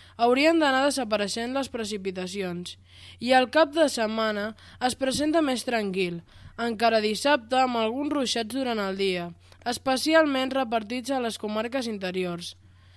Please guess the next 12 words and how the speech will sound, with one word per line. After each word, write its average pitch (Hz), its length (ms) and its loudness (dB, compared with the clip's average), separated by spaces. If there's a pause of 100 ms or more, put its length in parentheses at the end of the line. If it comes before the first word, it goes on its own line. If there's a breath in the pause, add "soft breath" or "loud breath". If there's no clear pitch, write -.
(180 soft breath)
Di-, 247 420 0
diumenge 233 720 2 (400 soft breath)
farà 233 320 6
me-, 220 480 -4
farà 226 240 4
força 240 340 -2
sol 180 380 -4 (400 loud breath)
i, 254 100 -4
curiosament, 277 640 2
les 277 160 0
temperatures 226 720 -2
pujaran 185 680 -4